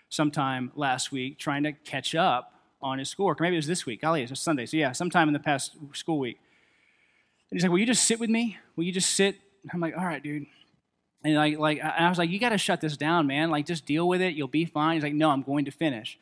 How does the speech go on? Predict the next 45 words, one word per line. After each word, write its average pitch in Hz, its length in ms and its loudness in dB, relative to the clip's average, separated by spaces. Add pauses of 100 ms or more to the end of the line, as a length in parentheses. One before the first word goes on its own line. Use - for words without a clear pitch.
(220)
So, - 100 -12
like, 127 160 -6
ten 156 320 0
turns 143 260 -4
to 127 100 -6
eleven, 143 440 -2
eleven 139 340 -4
turn. 139 240 -6
I 143 100 0
was, 147 120 -8
I 147 40 -2
was 151 80 0
like, 143 140 -2
"I'm 202 120 -2
going 220 220 4
to 139 60 -2
bed. 143 400 -2 (220)
I 151 60 -2
gotta 156 200 4
go. 139 120 -4
Like, 143 200 -2
I'm, 135 140 -2
I'm 175 240 2
getting 175 220 2
tired, 165 520 6
and 147 160 0
you 175 120 2
usually 190 320 0
can't 165 340 0
out, 143 300 0
s-, - 180 -8 (140)
awake 151 360 -4
me." 101 240 -12 (1600)
But 185 100 4
he's 185 100 6
asking 220 280 8
all 196 60 8
these 196 120 4
hermeneutics 208 480 4
questions. 143 400 -2
He's 143 120 0
like, 175 140 2
"What 247 300 8
is 208 460 4
a, 156 520 2